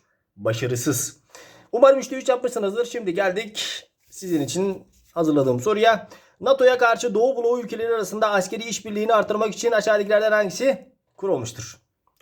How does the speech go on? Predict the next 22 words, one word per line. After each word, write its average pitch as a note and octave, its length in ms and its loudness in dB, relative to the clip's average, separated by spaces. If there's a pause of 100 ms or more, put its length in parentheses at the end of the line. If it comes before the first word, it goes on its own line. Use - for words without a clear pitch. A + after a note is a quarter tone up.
(180)
Hadi B2+ 440 -10
bakalım. B2+ 560 0
Diğerleri A#3+ 300 2
hakkında A3+ 540 0 (260)
bilgiler G#3 360 -2
verebilirsiniz. G3+ 640 -2
Diğerleri G#3 300 2
hakkında G3 560 0 (160)
yorumlarda F#3 840 2 (280)
konuşabilirsiniz G3 720 -2
değerli C#3+ 220 4
arkadaşlarım. A#2 500 -2 (1080)
Şıklara A#3+ 360 4
baktığımızda G#3+ 580 0
Comecon, F#3+ 560 -2
Cominform, E3+ 540 -2
Varşova, F3+ 540 2
Küçük - 260 -6
Antan E3+ 320 0
ve A3 100 -2
Antikomintern'i F3 840 2
vermiş. A2 420 0